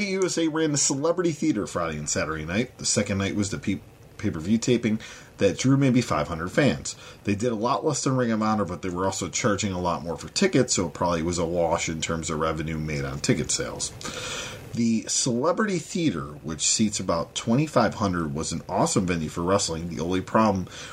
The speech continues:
was that they put the ring on a raised stage, and if you had front row seats, you couldn't see the far side of the ring.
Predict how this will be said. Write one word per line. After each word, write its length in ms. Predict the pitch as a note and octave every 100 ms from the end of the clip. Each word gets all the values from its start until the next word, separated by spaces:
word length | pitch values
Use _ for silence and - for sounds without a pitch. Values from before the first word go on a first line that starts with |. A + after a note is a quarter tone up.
| -
was 200 | F#2+ F#2
that 160 | G2+ D#2+
they 160 | F#2 E2 - -
put 280 | - B2+ A#2+ - -
the 140 | G#2 F2+
ring 240 | F2+ F2+
on 80 | F2
a 60 | D#2+
raised 300 | D2+ D#2 -
stage, 540 | - E3+ E3 D#3 C#3
and 180 | - G2
if 160 | F#2+ G#2+
you 120 | G#2
had 340 | G#2+ G2+ F#2
front 260 | - G#2 -
row 260 | F2+ E2+ E2
seats, 720 | - - B2+ A2+ - - - -
you 80 | F#2
couldn't 280 | G2 E2
see 120 | E2 F2+
the 120 | D2+
far 260 | - C#2
side 180 | - D2+
of 80 | C#2
the 80 | D#2
ring. 300 | G2+ -